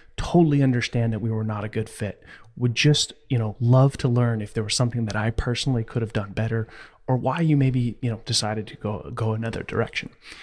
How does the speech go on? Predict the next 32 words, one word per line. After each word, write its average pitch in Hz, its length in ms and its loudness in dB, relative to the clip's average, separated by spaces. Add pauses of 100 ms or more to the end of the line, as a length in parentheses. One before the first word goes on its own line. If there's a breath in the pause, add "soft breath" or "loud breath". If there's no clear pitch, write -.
(180 loud breath)
And 226 100 -2
a 247 40 2
lot 185 180 0
of - 80 -8
times 113 340 0
you're 117 120 2
gonna 117 200 4
lose 113 360 4
deals 117 400 -2
to 117 160 -4
them 110 200 -2
just - 220 -4
doing 107 220 2
nothing. - 320 -10 (600 loud breath)
Um, 113 440 -4
or 151 260 4
in 139 260 4
some 156 240 4
cases, - 600 0 (220)
in 117 80 -4
some 139 180 0
cases, 127 500 0
you 127 120 2
will 123 200 2
actually 123 360 2
learn 127 260 4
something 123 320 0
in 120 80 2
those 113 220 -4
feed-, 120 360 -2
in 131 260 6
those, 117 360 2